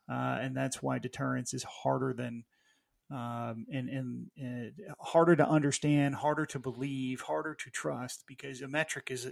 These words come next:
is a negative metric. But the reality is, is, um, eighty-eight billion dollars. And so when you look at it, for example, we spent forty-four, their estimate was America spent forty-four billion dollars on its nuclear enterprise in twenty twenty-one,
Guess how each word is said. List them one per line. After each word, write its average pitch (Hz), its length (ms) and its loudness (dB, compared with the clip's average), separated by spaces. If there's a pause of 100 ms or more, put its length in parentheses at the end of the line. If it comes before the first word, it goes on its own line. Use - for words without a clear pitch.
is 131 80 -6
a 135 60 -6
negative 131 500 -2
metric. 135 380 -4 (920)
But 139 120 -10
the 139 80 -6
reality 143 680 2
is, 127 320 0 (500)
is, 127 520 0
um, 127 460 -4 (760)
eighty-eight 139 420 -2
billion 139 240 0
dollars. 135 240 0
And 143 220 -4
so 147 320 6 (240)
when 156 120 4
you 151 120 4
look 190 200 8
at 226 160 8
it, 160 160 4
for 156 140 4
example, 151 380 6
we 151 100 2
spent 151 300 2
forty-four, 147 720 4
their 156 260 6
estimate 139 440 4
was 135 320 4 (180)
America 143 380 2
spent 139 240 -2
forty-four 135 460 0
billion 131 300 2
dollars 127 400 0
on 123 140 -2
its - 160 -6
nuclear 135 260 0
enterprise 127 540 0
in 127 100 -2
twenty 127 280 0
twenty-one, 135 580 2